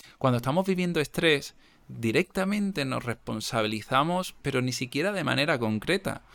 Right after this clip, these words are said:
como ¿cuánto estrés tengo si es que no doy abasto y es que no sé qué hacer? Como si tú tuvieses que hacer algo de manera concreta y no tanto en cuanto a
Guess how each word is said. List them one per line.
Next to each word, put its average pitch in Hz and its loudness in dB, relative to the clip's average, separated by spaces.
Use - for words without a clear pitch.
como 120 2
¿cuánto 165 2
estrés 135 -6
tengo 170 2
si - -6
es 147 -2
que - -6
no 143 2
doy 131 6
abasto 170 4
y 123 -6
es 117 -8
que 175 -4
no 151 -2
sé 123 -2
qué 113 -4
hacer? - -6
Como 135 0
si 131 0
tú 127 0
tuvieses 135 -2
que - -6
hacer 147 0
algo 151 4
de 117 -2
manera 120 -2
concreta 127 2
y 117 2
no 127 0
tanto 135 -2
en 131 -2
cuanto 120 2
a 104 4